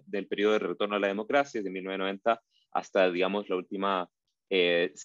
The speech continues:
la última medición de cacen que teníamos cuando comenzamos a hacer este, eh, trabajo en el dos mil diecisiete, donde a lo largo de todo el periodo hay una disminución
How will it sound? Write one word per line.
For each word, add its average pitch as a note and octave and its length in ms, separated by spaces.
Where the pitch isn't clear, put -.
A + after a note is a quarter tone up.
la F#2+ 180
última G2 260
medición F#2+ 480
de G#2 80
cacen G2+ 300
que G#2 80
teníamos G2+ 580
cuando F2 140
comenzamos F2 320
a F#2+ 80
hacer G2 140
este, - 260
eh, F2+ 380
trabajo G#2 420
en F#2 80
el - 40
dos F2 80
mil F2+ 140
diecisiete, B2+ 560
donde A2+ 180
a A2+ 60
lo A2 80
largo A2+ 200
de A2 40
todo A2 120
el G#2+ 100
periodo G#2 460
hay G2+ 160
una G2 280
disminución F#2+ 680